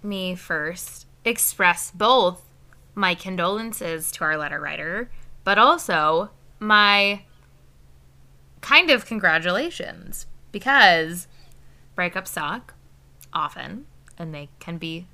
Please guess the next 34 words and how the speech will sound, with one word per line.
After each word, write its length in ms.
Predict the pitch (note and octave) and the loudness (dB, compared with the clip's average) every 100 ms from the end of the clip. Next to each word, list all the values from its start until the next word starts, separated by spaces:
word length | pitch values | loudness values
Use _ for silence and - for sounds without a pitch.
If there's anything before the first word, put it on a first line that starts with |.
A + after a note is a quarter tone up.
| - - - | -20 -20 -18
times 280 | D#3+ D#3 | -16 -14
for 160 | - A#3 | -10 -8
sadness, 540 | F#3+ D3+ D3 D3+ F3+ - - _ _ _ | -8 -8 -8 -10 -12 -16 -20 _ _ _
but 100 | F#3 | 4
also 720 | A#3 G#4+ - D#3+ D3+ D3 D3+ - - - _ - | 6 4 4 4 4 0 -6 -12 -20 -20 _ -4
a 60 | D#3+ | 4
lot 200 | E3 E4+ | 6 6
of 100 | A#3+ | 4
times 540 | D#3 C#3+ C#3+ F3+ - - | 0 0 -4 -12 -14 -12
when 200 | F#3+ F#3 | -8 -4
you've 160 | E3+ D#3+ | -6 -4
broken 260 | D3+ E3 | -8 -4
up 100 | G3 | -4
with 100 | C#4 | -4
someone, 360 | - E3+ D#3+ F3 | -4 -4 -4 -6
it's 200 | - F3 | -8 -10
because 340 | G#3 F3+ A3 | -12 -12 -4
that 180 | G3+ G3+ | 0 2
relationship 680 | G3 G3+ A#3+ - A#3 A#3 A3+ | 0 -2 -4 -6 -6 -6 -6
was 160 | G#3+ G#3+ | -6 -2
not 180 | F#3+ | -2
serving 400 | G3 G#3+ G#3 G#3 | -2 -4 -2 -4
you 320 | F#3 F3+ F3+ F3 | -2 -2 -4 -4
very 280 | E3+ D#3 D#3 | -2 -2 -4
effectively 580 | - C4 - A#3+ F3+ | -2 -4 -2 -4 -4
anymore, 580 | D3+ D3+ D3 C3+ C#3+ G3+ - - - - F3 | -6 -8 -8 -2 -2 -2 -8 -20 -20 -12 -2
and 580 | F3+ D#3+ D3+ D3+ D#3 - - - | 2 2 2 -2 -12 -16 -20 -14
not 340 | F3 E3+ F3 F3+ | -2 6 6 6
being 240 | G3+ F#3 | -2 -2
in 100 | D4 A#3 | -2 0
it, 220 | G3+ - - | 0 -4 -10
um, 400 | F3 E3+ D#3+ D#3+ - | -4 -2 -2 -4 -10
is 200 | F3+ E3+ | -8 -8
usually 440 | E3+ F#3 F#3+ | -6 -6 -6